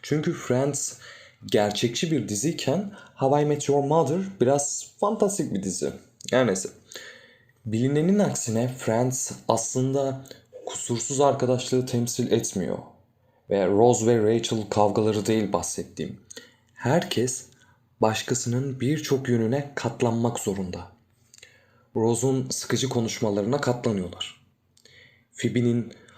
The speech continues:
onlara göre saçma olan ruh halleri ve müziğine katlanmak zorundalar. Joey'nin şapşikliklerine, Chandler'ın şakalarına, Rachel'ın kendisine, şaka şaka, Rachel'ın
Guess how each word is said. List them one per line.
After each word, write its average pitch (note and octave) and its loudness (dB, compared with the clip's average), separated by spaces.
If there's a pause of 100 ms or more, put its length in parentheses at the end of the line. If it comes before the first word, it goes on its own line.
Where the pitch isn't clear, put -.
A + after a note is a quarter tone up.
(180)
onlara A2 2
göre A2 2
saçma A#2 -2
olan A2+ 0
ruh A#2 -2
halleri G2+ 0
ve G2 0
müziğine G#2+ 0 (340)
katlanmak C#3 2
zorundalar. F#2 -4 (460)
Joey'nin A#2 2
şapşikliklerine, - -4 (340)
Chandler'ın G#2+ -2
şakalarına, F#2 -2 (300)
Rachel'ın A2 -2
kendisine, G#2 -2 (1040)
şaka A2 -4
şaka, F#2+ 0
Rachel'ın A#2 2